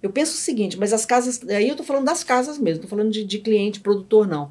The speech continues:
As casas não se preocupam com isso. Infelizmente,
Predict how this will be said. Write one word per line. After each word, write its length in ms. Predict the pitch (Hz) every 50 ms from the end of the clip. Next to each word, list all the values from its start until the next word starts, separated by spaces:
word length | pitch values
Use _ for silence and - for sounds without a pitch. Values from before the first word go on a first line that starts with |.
| - - - -
As 180 | - 185 190 -
casas 320 | - 220 247 247 277 262
não 120 | 254 277 277
se 140 | 269 - 262
preocupam 520 | - 302 311 294 - - 254 226 240 226
com 200 | 196 - 190 175
isso. 360 | 165 147 135 143 - - - - -
Infelizmente, 1120 | 269 339 370 381 - - 302 247 226 208 190 190 196 202 233 254 233 214 - - - 160